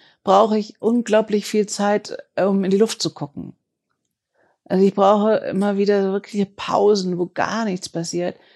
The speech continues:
Das hat man früher Langeweile genannt. Ähm, aber die, die Weile wird mir nicht lang, sondern ich brauche das,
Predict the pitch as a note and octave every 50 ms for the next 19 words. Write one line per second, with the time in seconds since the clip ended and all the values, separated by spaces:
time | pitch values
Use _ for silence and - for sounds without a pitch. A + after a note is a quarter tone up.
0 | _ _ _ _ _ _ - - F#3+ - F#3+ F#3+ E3+ - - A3 G#3+ G#3 F3+ F3+
1 | F3+ F3+ F3+ E3 E3 E3 F#3 G3+ G3+ F3+ E3 D#3+ D#3+ D#3 E3+ F#3+ G3+ - - _
2 | _ _ _ _ _ _ _ _ _ - G3+ F#3 F3 E3+ - - E3+ F3 F3+ F3+
3 | F3 - - F#3 F#3 - - - - F3+ F#3 F3 E3 E3 F3 G3 G3 F#3+ F3+ G#3+
4 | A3 - G#3 F#3+ E3+ D#3+ D#3+ D#3+ D#3 D3 D3 D#3+ F3 F#3+ F#3+ F#3 F3 F3 F3+ F3
5 | D#3 C3+ - - - - F3 F#3 G3 - - G3+ G3 F#3+ - - - -